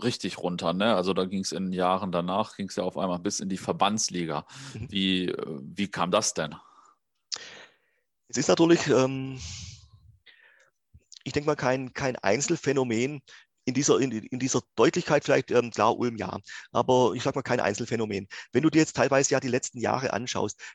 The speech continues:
Speaker 2: wie viele Mannschaften sind aus der Bundesliga abgestiegen und haben den doppelten Marsch nach unten in die dritte Liga zum
Speaker 1: Mhm.
Speaker 2: Beispiel gemacht oder sind knapp davor gescheitert. Guck doch mal allein bloß letzte Saison an, ähm, Nürnberg hat in die Relegation müssen,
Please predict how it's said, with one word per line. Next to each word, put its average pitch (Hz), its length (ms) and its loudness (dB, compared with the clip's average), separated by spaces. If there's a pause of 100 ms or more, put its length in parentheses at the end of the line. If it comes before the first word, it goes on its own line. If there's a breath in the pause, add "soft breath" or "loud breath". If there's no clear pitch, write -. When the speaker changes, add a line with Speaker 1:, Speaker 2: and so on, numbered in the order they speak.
Speaker 2:
wie 123 120 0
viele 160 140 2
Mannschaften 139 560 0
sind 131 180 -4
aus 113 160 0
der 117 80 -12
Bundesliga 127 540 -4
abgestiegen - 560 -4
und 123 100 -4
haben 123 140 -2
den 123 100 -6
doppelten 127 400 2
Marsch 110 240 -2
nach 120 140 -4
unten 131 260 -8
in 120 80 -2
die 117 60 -2
dritte 120 220 -4
Liga 110 280 0
zum 110 140 -10
Speaker 1:
Mhm. - 20 -14
Speaker 2:
Beispiel 92 380 -2 (240 loud breath)
gemacht 107 240 0
oder 123 100 -2
sind 120 220 -6
knapp 117 260 -2
davor 123 240 2
gescheitert. 110 480 0 (240 loud breath)
Guck 143 140 -6
doch 151 100 -2
mal 127 180 2
allein 113 240 4
bloß 123 160 -4
letzte - 220 -4
Saison 107 320 -4
an, 113 200 0 (280 loud breath)
ähm, 110 220 2 (100)
Nürnberg 113 460 -2
hat 107 120 -4
in 123 80 -4
die 117 60 0
Relegation 107 640 0
müssen, 95 180 -6